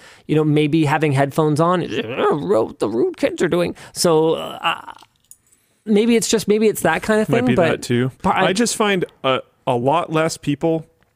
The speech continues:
Speaker 2: care about you and what you're doing than I think people kinda realize.
Speaker 1: Yeah, I mean, the reality of it is that if you're just somebody I pass on the street, you are nobody and nothing to me.
Speaker 2: Yeah, so, like, don't worry about it.
Speaker 1: And if you feel differently about that,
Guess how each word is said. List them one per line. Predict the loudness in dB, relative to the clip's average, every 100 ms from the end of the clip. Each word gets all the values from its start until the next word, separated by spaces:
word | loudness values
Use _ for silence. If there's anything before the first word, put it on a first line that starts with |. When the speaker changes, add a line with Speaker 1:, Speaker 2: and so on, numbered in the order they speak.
| _ _ _ -4
Speaker 2:
care | 0 2 2
about | 0 0 -2 _ -6
you | 0 0 2
and | 0
what | 0 -2
you're | -4
doing | -2 -2 -2 -6 -12 _ -20 _ _
than | -6 -2
I | -2
think | -4 -6 -6
people | -8 -6 -6 -6
kinda | -6 -4 -4 -6 _ _ _
realize. | -6 -4 -4 -8 -16 _ _ _ _ -2
Speaker 1:
Yeah, | 0 0 -2 -2
I |
mean, | 0 2 2
the |
reality | 2 2 2 2 0
of | 2
it |
is | 2 2 0
that | 0 -2
if | -2 -4 -4
you're | -4
just | -4 -4
somebody | -2 0 0
I |
pass | 0 -2 0
on | -2
the | -2
street, | -2 -2 2
you | 2
are | 2
nobody | 2 2 2 2 2
and | 0
nothing | 0 -2 -4 -4
to | -6
me. | -6 -10 _ -8
Speaker 2:
Yeah, | -6 -6
so, | -6 -4
like, | -4 -4
don't | -2 -2
worry | -2
about | -4 -10
it. | -6
Speaker 1:
And | 0 0 0 0
if | 0 0 -4 -16 _ _
you | -12 -2 0 0
feel | 0 0
differently | 2 -2 -2 -2 0
about | 0 0 -2
that, | 0 0 -2